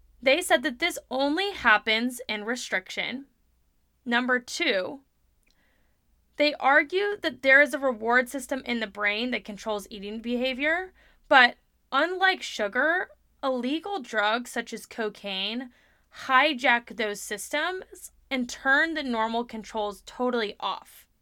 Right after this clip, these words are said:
versus sugar does not do that. Number three,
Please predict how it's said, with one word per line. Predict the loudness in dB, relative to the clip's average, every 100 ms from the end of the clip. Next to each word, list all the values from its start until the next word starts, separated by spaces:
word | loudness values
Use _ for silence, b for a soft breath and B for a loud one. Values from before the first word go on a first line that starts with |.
| _
versus | -8 -6 -8
sugar | -8 -6 -6
does | -6 -6
not | -6 -6 -10 _
do | -16 -12
that. | -10 -10 _ _ _ _ _ _ _ _ _ _ _ _ _ _ _ _ -2
Number | 2 2
three, | 0 -2 0 0 -4 -16